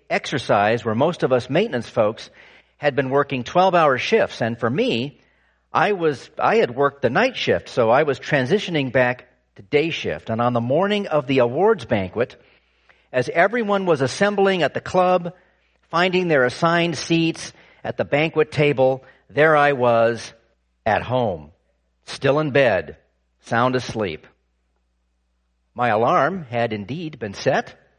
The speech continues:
and it went off, but I slept right through it.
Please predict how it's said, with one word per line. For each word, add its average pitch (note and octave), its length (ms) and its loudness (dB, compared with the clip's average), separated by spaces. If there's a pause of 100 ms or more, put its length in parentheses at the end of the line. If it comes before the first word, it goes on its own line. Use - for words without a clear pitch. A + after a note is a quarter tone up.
(720)
and G#2+ 140 -4
it D3 80 0
went F3+ 220 2
off, D4+ 400 0 (1120)
but G2+ 100 -8
I F#2+ 100 -2
slept B2 380 -2
right G2 220 0
through F2 220 -12
it. - 100 -16